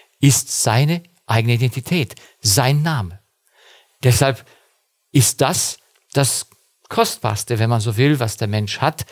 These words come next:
das Element, womit er sich an Gott bindet. Und Jesus hat bewiesen in seinem Leben, dass er nie zweifelte an dem,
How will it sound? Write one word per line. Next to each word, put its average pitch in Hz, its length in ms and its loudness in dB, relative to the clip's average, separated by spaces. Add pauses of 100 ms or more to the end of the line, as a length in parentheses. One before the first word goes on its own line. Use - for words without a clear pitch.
(300)
das 151 240 0
Element, 185 460 2 (400)
womit 110 600 0
er 160 320 4 (560)
sich 113 480 0 (280)
an 147 180 2
Gott 120 220 0
bindet. 143 540 -4 (540)
Und 90 160 -12
Jesus 113 480 0 (440)
hat - 360 -6 (420)
bewiesen 139 500 0
in 104 120 -2
seinem 98 300 0
Leben, 110 420 0 (360)
dass 139 180 0
er 165 60 4
nie 160 240 2
zweifelte 107 720 -4 (480)
an 110 160 2
dem, 107 360 2